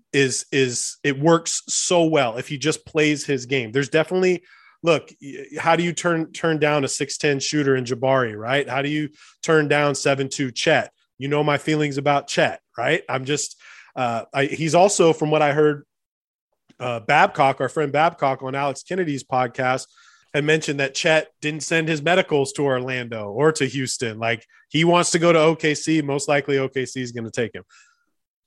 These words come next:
I know you always choose the foot, the footer that can shoot over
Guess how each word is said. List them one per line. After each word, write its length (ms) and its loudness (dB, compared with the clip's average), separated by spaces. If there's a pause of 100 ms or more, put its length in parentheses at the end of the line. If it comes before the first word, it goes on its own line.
(160)
I 80 -2
know 160 4
you 220 6
always 240 4
choose 280 -4
the 100 -6
foot, 280 0
the 80 2
footer 320 4
that 160 2
can 80 -8
shoot 460 0
over 500 0